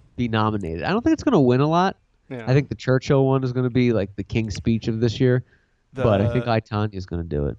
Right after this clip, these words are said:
Speaker 2: The Gary Oldman one?
Speaker 1: Yeah, yeah, I think that's gonna be what you see.
Speaker 2: Yeah.
Speaker 1: Sweeping.
Speaker 2: Oh, no.
Speaker 1: But, uh, oh no, John just sat down as a diaper.
Speaker 2: Oh no, I pooped my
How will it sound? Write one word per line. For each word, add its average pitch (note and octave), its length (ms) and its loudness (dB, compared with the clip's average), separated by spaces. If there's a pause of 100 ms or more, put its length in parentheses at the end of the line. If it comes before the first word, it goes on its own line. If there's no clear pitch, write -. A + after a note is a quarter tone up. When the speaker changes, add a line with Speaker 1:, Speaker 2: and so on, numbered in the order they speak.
Speaker 2:
The C3 80 -12
Gary C3 320 -6
Oldman B2+ 460 -8
one? C#3 220 -12 (600)
Speaker 1:
Yeah, A2 280 2 (200)
yeah, A2+ 140 0
I G#2 60 2
think C3 160 -4
that's A#2+ 180 -2
gonna A2+ 180 -2
be G#2+ 120 2
what F#2+ 120 0
you F#2 80 -2
see. F#2+ 440 0 (180)
Speaker 2:
Yeah. G2+ 200 -14 (340)
Speaker 1:
Sweeping. G#2+ 600 -2
Speaker 2:
Oh, F#2 260 -20
no. G2+ 60 -20 (1120)
Speaker 1:
But, G#2 260 4
uh, F2+ 320 0 (420)
oh E2 100 -8
no, A1 280 -10
John C2+ 220 -8
just - 140 -16
sat F#2 180 -16
down F#2+ 220 -6
as - 100 -8
a - 60 -10
diaper. - 380 -8 (340)
Speaker 2:
Oh C#3 400 -14
no, C#3 520 -14
I D3 60 -20 (120)
pooped - 360 -18
my C#3 140 -18